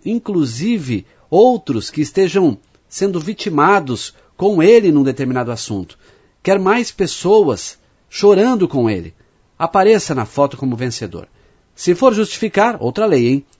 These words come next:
Se for justificar os seus erros, aprenda com eles. Que oportunidade, né? Se erramos,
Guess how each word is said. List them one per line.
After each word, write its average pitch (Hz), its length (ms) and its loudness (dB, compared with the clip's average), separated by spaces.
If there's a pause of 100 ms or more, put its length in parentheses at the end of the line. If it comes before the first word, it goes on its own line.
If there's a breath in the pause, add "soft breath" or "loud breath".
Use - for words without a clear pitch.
Se - 220 -12
for 175 220 -6
justificar 131 560 -6
os 98 80 -10
seus 143 260 -2
erros, 190 320 0 (340 soft breath)
aprenda 185 480 0
com 120 240 -4
eles. - 440 -10 (340)
Que - 80 0
oportunidade, 147 800 -2
né? 139 220 0 (280 soft breath)
Se - 200 0
erramos, 214 560 0